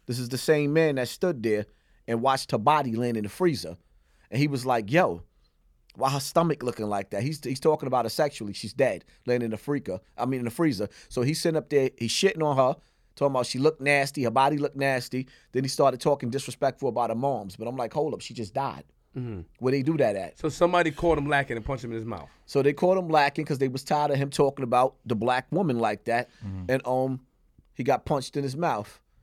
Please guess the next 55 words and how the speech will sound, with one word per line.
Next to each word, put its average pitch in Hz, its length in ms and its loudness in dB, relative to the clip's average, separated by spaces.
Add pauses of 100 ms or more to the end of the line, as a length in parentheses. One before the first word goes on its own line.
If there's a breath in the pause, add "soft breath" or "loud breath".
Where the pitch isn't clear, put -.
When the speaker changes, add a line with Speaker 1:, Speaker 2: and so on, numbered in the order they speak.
(120)
Speaker 2:
He 139 80 -6
called 147 180 0
Speaker 1:
At, 127 60 4
Speaker 2:
police, 127 340 -4
too. - 120 -6
Speaker 1:
he 147 80 2
got, 143 220 4
yeah, 156 120 2
he 139 100 6
got 135 200 2
punched 156 260 0
in 147 60 -8
his 135 120 -6
mouth 139 240 0
at 131 120 -4
the 147 140 -6 (100)
sign 117 360 -2
of 117 100 2
the, 139 240 -4
um, 139 340 0 (520)
one 123 140 -2
of 131 80 -2
sign 131 260 2
of 139 80 2
the 147 120 8
events. 170 500 2 (840)
So 127 240 2
Sonetta 156 420 4
has 147 240 2
a, 131 60 2
a, 123 160 0 (100)
a 120 60 -4
thing 170 360 -2
where, 135 140 2
where 117 140 -2
people 160 280 -6
come 135 240 -4
to 120 120 0
his 123 180 0
events 139 400 -4
and 113 220 -4 (160)
get 113 180 -8
lined 127 380 -6
up. - 240 0 (840 soft breath)
Me, 175 300 2
Speaker 3:
Mm. 85 80 -12 (560)
Speaker 1:
I 135 80 6
went 160 240 0
to 131 80 0
meet 135 220 2
up 131 120 2
with 127 120 -4
Sonetta. 117 600 0 (580)
Speaker 2:
Okay. 131 200 0
Speaker 1:
And 123 160 -2